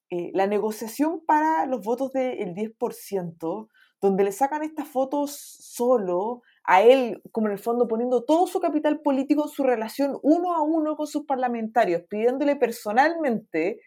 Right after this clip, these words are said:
porque eso es lo que quiere decir la foto, como el presidente le está pidiendo a cada uno de ellos,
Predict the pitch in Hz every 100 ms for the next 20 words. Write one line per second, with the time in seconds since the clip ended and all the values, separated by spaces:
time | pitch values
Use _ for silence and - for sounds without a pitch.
0 | _ - 190 262 320 370 247 180 233 220
1 | 214 196 180 302 226 160 160 156 156 -
2 | _ - 180 165 185 190 208 247 240 247
3 | 226 233 233 247 220 240 240 233 220 247
4 | 262 269 262 262 262 240 254 208 175 214
5 | -